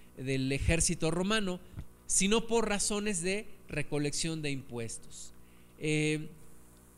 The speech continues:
se sabe que en este tiempo, en este mismo tiempo,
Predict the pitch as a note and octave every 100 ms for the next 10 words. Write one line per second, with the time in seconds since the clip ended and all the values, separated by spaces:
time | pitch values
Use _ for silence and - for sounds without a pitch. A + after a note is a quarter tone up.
0 | - - - E3+ - G#3 A3 A3+ A3+ G3
1 | F3+ E3 D3+ E3 E3 G3 G3 G#3 - G3
2 | A3 A3 G3+ F#3 F#3 F#3+ F3+ F3 F3+ F3
3 | F#3+ G3 G3+ G3+